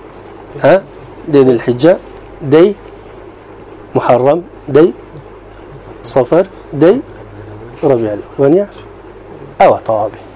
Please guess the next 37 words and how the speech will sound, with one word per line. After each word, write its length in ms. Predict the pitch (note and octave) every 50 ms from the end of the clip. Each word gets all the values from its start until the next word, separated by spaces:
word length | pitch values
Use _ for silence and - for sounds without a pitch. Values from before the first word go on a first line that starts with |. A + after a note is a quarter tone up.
| - - -
شوار 280 | - - - G#3 A3 G3+
مانگی 240 | F#3+ F3+ E3 E3 E3
بۆ 120 | E3 F3+ E3+
دانان 360 | E3 E3 D3+ E3 F#3 G3 F#3+ - - - - - - - - -
ئەبێ 160 | C#3 E3 G3+ F#3+ F3
لە 40 | D#3 -
خلالی 340 | - E3 F#3 G3 G3 F3+ G3 -
ئەو 100 | A#3 A3
چوار 220 | - - F3 D#3+ D3+
مانگ 180 | C#3 C#3+ C#3+ - -
کەیفی 260 | A#3 A3 D#3+ D#3+ E3 -
خۆتانە 340 | F#3 D#3+ D#3+ - C4 B3 B3+ - A3+
ئەمینن 340 | G#3 G#3+ G3+ F3+ D#3+ C#3+ C3+
لەم 100 | C3+ A#2+
چوار 220 | - - C3 A#2 A#2+
مانگە. 260 | A#2+ A#2 A#2 A#2+ B2+ D3
لە 60 | F3 F3
دوای 180 | G#3 A#3 A#3 C#4
ئەو 80 | B3 G#3+
چوار 240 | - G3+ G3 F#3+ F3+ F3+
مانگە 220 | F3 F3 E3+ E3+ A3+
ئەی 100 | B3 A3 F#3
پێغەمبەرەکە 500 | G3+ F3+ E3 E3 D#3+ D#3 D3 C#3+ C#3 C#3 B2+ -
سەڵ 60 | E3+
عەلەیهی 140 | D3 C3 C#3+
وسەلەم 100 | B2 - - -
هەر 120 | B3+ C4+ A#3+ B3
موشریکێکت 500 | B3 - - B3 A#3+ B3 A#3 A3+ A#3 G#3+ A3+
بینی 140 | A#3 B3 G#3 F3+
بیکوشە 300 | D#3 - B2 G2+ G#2 A#2+ B2
لە 60 | D3+ F#3
ناوی 160 | F#3 E3+ D#3 C#3+
بەرە 140 | C3 A#2+ G#2 - - - -
لە 40 | G#3+ - C#4
هەر 80 | B3+ F#3+
شوێنێک 260 | E3+ E3+ C#3+ B2+ A#2 G#2+
بوون. 120 | G#2+ G#2+